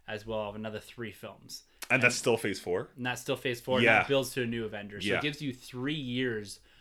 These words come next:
Speaker 1: of sequels and a new character per year.
Speaker 2: Yeah.
Speaker 1: So that could give you things. See, the thing that twenty twenty-two could be just the year of sequels.
Speaker 2: Yeah.
Speaker 1: And really what we're looking at, new characters here, is Eternals, Black Widow, and Shang-Chi, but Black Widow doesn't really count.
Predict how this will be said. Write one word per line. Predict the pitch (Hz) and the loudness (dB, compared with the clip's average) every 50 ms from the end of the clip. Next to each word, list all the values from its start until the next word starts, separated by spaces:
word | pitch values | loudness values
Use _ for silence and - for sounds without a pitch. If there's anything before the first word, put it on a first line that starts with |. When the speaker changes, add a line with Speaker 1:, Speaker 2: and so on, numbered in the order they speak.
| - - - | -20 -16 -12
Speaker 1:
of | 113 107 - | -10 -8 -8
sequels | - - - 139 135 - 139 139 135 135 123 | -8 -6 -6 -6 -6 -4 -4 -2 -2 -2 -4
and | 120 107 107 107 107 110 - _ - - | -6 -8 -8 -8 -8 -10 -12 _ -16 -12
a | 107 | -8
new | 104 107 110 120 135 147 151 | -6 -4 -2 0 0 0 0
character | 156 - - - 123 120 123 120 120 123 - - 110 107 | -2 -8 -8 -4 -2 -2 -2 -2 -4 -6 -8 -10 -8 -8
per | 101 - - - 123 113 | -8 -10 -10 -6 -6 -4
year. | 107 104 101 104 110 127 175 240 277 - _ - | -4 -6 -6 -6 -4 -4 -4 -4 -6 -10 _ -6
Speaker 2:
Yeah. | 95 95 90 - - - _ | -4 -2 -2 -2 -4 -8 _
Speaker 1:
So | - - 123 | -14 -8 -4
that | 113 113 117 117 - | -2 -2 -2 -2 -4
could | - - 123 - 120 | -2 -2 -2 -2 0
give | 123 123 117 107 | 0 0 0 0
you | 113 110 113 117 117 | -2 -4 -4 -4 -4
things. | 117 - - 117 110 110 110 110 107 101 - - - - - _ _ | -6 -6 -8 -8 -6 -6 -8 -8 -8 -10 -12 -14 -16 -20 -20 _ _
See, | - - 165 | -8 -6 -4
the | 156 156 | -2 0
thing | 156 - 180 180 175 147 | 2 2 2 2 2 0
that | 139 143 - | -2 -2 -2
twenty | - 151 139 | -2 -4 -2
twenty-two | 135 143 131 120 - 131 127 | -2 -4 -6 -4 -4 -4 -6
could | 123 - - 127 120 | -6 -6 -10 -8 -6
be | 120 120 113 | -6 -6 -6
just | 107 117 107 - - | -6 -8 -12 -14 -12
the | - 117 | -10 -8
year | 110 110 107 | -8 -8 -8
of | 101 - | -8 -10
sequels. | - - 113 104 - 139 156 170 - - - _ - | -10 -12 -12 -12 -10 -12 -12 -12 -12 -16 -18 _ -8
Speaker 2:
Yeah. | 101 90 73 - - - _ _ _ - | -4 -4 -4 -4 -6 -12 _ _ _ -12
Speaker 1:
And | 113 113 113 117 117 117 117 120 139 131 | -10 -8 -6 -6 -6 -8 -8 -6 -4 0
really | 135 147 151 147 135 | 0 2 2 2 2
what | 131 135 | 0 0
we're | 123 127 120 | -2 -2 -2
looking | 123 123 123 120 131 120 | 0 0 0 0 -2 -4
at, | 113 110 120 | -4 -4 -4
new | 123 120 | -6 -4
characters | 120 - 117 117 117 117 104 | -4 -4 -4 -4 -6 -8 -10
here, | 113 107 104 | -8 -8 -8
is | 98 101 | -8 -10
Eternals, | - - - - 117 113 113 113 107 107 - - _ _ _ - | -14 -14 -12 -10 -8 -8 -6 -8 -8 -10 -12 -18 _ _ _ -10
Black | 113 107 107 - - | -8 -8 -8 -6 -6
Widow, | 113 107 107 101 104 101 | -8 -6 -6 -8 -10 -12
and | 107 101 98 | -14 -14 -12
Shang-Chi, | - 107 101 101 - 107 98 92 | -12 -12 -12 -12 -14 -16 -16 -18
but | 101 98 | -16 -12
Black | 104 104 101 - | -10 -10 -10 -10
Widow | - 104 98 | -12 -12 -12
doesn't | 98 104 101 104 | -12 -14 -16 -16
really | 98 95 95 | -18 -18 -16
count. | - - 101 92 98 | -16 -16 -16 -16 -20